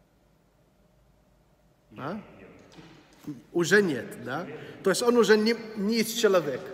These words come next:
Speaker 1: да? Не из Адама, да? Как, как это происходило?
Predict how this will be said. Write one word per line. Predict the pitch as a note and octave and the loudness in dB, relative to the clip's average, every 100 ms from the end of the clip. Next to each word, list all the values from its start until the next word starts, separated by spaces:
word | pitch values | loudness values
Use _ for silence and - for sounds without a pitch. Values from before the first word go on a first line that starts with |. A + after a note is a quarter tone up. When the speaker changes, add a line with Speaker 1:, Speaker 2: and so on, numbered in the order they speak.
| B2+ | -8
Speaker 1:
да? | F3 E3 | -6 -4
Не | F3+ A3+ | 0 2
из | F3 | 4
Адама, | F3 C#3 A#2 G2 | 2 0 -6 -8
да? | A2 D3+ G#3+ - - - - - - - _ _ | -6 -6 -6 -12 -20 -20 -20 -20 -20 -20 _ _
Как, | - A3 | -4 -4
как | A3 A#3 | -2 -6
это | C4 - | -4 -4
происходило? | A#3 A#3 A3+ A3+ B2 G2+ | -4 -6 -6 -12 -12 -14